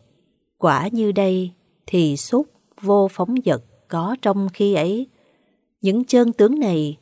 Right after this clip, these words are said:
gọi là pháp vô ký. Dứt phần tịnh tiến hành.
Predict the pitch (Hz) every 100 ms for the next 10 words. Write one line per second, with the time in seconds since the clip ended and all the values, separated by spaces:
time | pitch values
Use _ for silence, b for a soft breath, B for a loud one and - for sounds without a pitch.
0 | _ 175 170 147 160 170 147 143 147 _
1 | _ 202 254 - - 180 180 165 - 175
2 | 214 262 - _ _ _ _ _ _ _
3 | _ _ 208 285 _ - - 170 147 143
4 | 165 151 147 165 - 202 247 254 175 139